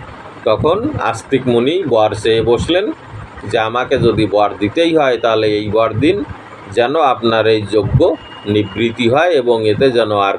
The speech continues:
কোনো সর্পেরা দগ্ধ না হয়।" ইহা শ্রবণ করিয়া রাজা জন্মেজয় অনতিরিষ্ট মনে প্রত্যুত্তর করিলেন, "আপনি সুবর্ণ, রজত,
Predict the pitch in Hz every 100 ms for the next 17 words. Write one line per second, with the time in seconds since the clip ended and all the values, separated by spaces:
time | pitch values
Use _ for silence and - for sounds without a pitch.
0 | - 107 113 - 110 101 107 147 120 92
1 | 87 92 87 80 76 78 - - - -
2 | - - - - - 113 131 170 175 139
3 | 135 175 208 202 185 175 147 131 127 139
4 | 123 120 123 131 135 135 120 104 101 110
5 | 147 151 165 156 147 - 151 147 143 135
6 | 117 123 - 127 117 135 123 127 127 143
7 | 135 101 82 - - - - - - 110
8 | 139 143 - 139 135 139 139 143 151 127
9 | 123 127 139